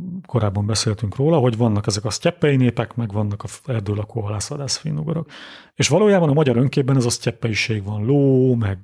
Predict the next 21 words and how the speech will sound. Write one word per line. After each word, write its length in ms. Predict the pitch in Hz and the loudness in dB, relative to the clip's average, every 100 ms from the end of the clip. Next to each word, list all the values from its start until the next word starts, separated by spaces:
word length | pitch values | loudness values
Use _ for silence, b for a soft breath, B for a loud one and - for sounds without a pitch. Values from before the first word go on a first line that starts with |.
| _ | _
meg 200 | 220 135 | -4 0
a 40 | 107 | 2
jurtat, 460 | 123 127 - 135 | 4 2 0 -2
ezek, 220 | 139 143 - 220 | 0 -4 -4 -4
meg, 200 | 131 190 180 | -4 -2 -2
meg 200 | 123 113 B B _ | -4 -6 B B _
mondjuk 440 | 196 139 120 120 | -4 0 2 2
most 260 | 123 120 120 | 0 2 0
a, 260 | 107 101 b b b | 0 0 b b b
az 220 | - - | -2 2
íjászat, 440 | 131 120 110 117 - | 4 4 2 -2 -2
meg 120 | 107 | 0
a 40 | |
lovas 300 | 107 107 - | 2 2 0
íjászat, 420 | 110 107 101 117 | 0 0 0 -2
ha-, 140 | - - | -4 -6
tradicionális 680 | 123 117 113 120 110 107 - | -4 -4 -4 -4 -4 -4 -4
íjászatnak 540 | 113 107 123 101 107 | -2 -2 -2 -4 -4
a, 140 | 110 101 B B B B | -4 -6 B B B B
a 160 | 123 | 0
reneszánsza, 880 | 107 117 120 156 151 147 170 160 160 | 2 2 2 2 2 2 4 4 2